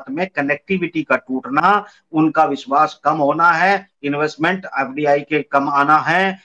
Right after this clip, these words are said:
और जो उद्योग या जो कुछ आगे की चीजें वो चाहते हैं और जिन जो already काम चल रहे हैं उनमें रुकावटें पैदा होना है, जिसे अंतरराष्ट्रीय जो lobby है वो मोदी जी पर प्रेशर बनाएगी कि अगर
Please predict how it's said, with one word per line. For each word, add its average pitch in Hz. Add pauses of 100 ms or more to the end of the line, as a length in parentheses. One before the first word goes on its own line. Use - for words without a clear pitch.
(140)
और 156
जो 165
उद्योग 160
या 165
जो 151
कुछ 160
आगे 143
की 160
चीजें 151
वो 156
चाहते 160
हैं 160
और 160
जिन 147
जो 160
already 151
काम 143
चल 156
रहे 175
हैं 202 (180)
उनमें 147
रुकावटें 135
पैदा 135
होना 123
है, 147 (300)
जिसे 139
अंतरराष्ट्रीय 143
जो 131 (220)
lobby 185
है 147 (220)
वो 190
मोदी 143
जी 131
पर 160
प्रेशर 135
बनाएगी 135
कि -
अगर 165